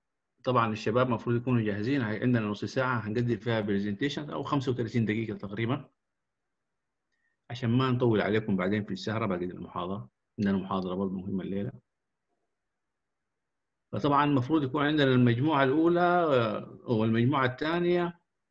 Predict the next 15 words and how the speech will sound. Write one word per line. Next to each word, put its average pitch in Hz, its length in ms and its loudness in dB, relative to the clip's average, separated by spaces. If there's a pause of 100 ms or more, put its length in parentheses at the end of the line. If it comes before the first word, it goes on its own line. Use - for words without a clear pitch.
والمجموعه 110 560 2
الثالثه. - 400 -8 (720)
المجموعه 127 440 4
الاولى 156 500 4 (320)
انا 139 160 6
رشحت 123 360 0
فيها 120 360 2
تقريبًا، 104 580 -2 (960)
آه، 101 460 -6
مشاركين 107 640 -2
الاثنين 117 380 0
حيقدموا، 135 640 -2 (720)
اعتقد 110 340 -4
طارق 139 420 0
ومعاه، 104 760 -2